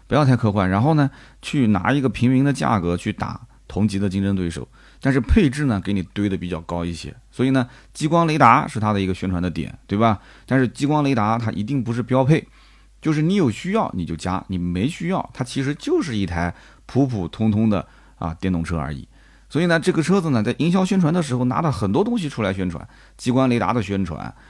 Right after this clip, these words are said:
然后包括它的这个城市的N G P，对吧？就是自动驾驶，啊，包括它的这个可以把前排座椅放倒，然后变成一张床，啊，可以放投影，然后可以拉一个幕布在里面去看电影。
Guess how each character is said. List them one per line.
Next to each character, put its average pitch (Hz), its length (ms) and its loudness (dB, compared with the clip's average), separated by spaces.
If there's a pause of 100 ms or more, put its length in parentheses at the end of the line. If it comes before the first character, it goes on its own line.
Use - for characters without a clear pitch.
(160)
然 90 120 -4
后 107 80 2
包 117 180 0
括 113 180 0
它 113 140 -2
的 90 200 0
这 90 120 -6
个 85 100 -4
城 90 200 -4
市 123 120 -4
的 113 100 -2
N 117 140 2
G 117 160 -4
P， 120 400 -4
对 82 120 -8
吧？ 67 140 -4
就 85 140 -10
是 82 220 -8
自 - 120 -14
动 95 160 -2
驾 90 180 -2
驶， 65 240 -12 (320)
啊， 80 140 -6
包 131 200 0
括 127 160 -2
它 117 160 0
的 113 100 0
这 104 180 -2
个 87 220 -4 (180)
可 110 140 -4
以 113 80 0
把 90 180 -4
前 101 160 -6
排 107 140 -2
座 110 160 -2
椅 90 100 -4
放 113 240 -2
倒， 62 180 -6
然 78 140 -8
后 95 60 -4
变 107 180 -4
成 92 100 -2
一 101 120 -2
张 107 180 -2
床， 92 560 -2 (420)
啊， 80 180 -8
可 120 120 -4
以 104 60 0
放 107 240 -2
投 90 240 -2
影， 78 480 -2 (240)
然 87 120 -2
后 92 60 0
可 104 140 -4
以 95 80 -2
拉 92 240 -2
一 - 20 -4
个 95 60 -4
幕 101 180 -2
布 95 180 -4
在 90 100 -4
里 82 120 -6
面 85 140 -8
去 92 100 -10
看 95 220 -6
电 95 180 -2
影。 55 260 -8